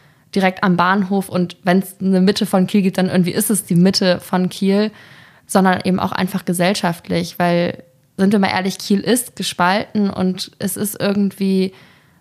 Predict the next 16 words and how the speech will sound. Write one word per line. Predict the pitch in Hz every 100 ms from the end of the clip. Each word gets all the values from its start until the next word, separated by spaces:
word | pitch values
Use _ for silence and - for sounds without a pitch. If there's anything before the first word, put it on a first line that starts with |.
| _ _ 196
ein | 190
Ort, | - 185 220 -
der | 196 185 185 - _ _ -
halt | 185 180 -
aktuell | 180 - -
einfach | 104 190 190
brach | - 180 247 -
liegt. | 185 185 - - -
Und | 185 175 180 -
er | 190
könnte | 180 196 190
so | 170 208
viel | - 214 202 190 190 190 - - - - _ _ _ _ _ 180
Raum | 175 220 226
schaffen | - 185 185 180 170
für | - 180 175 175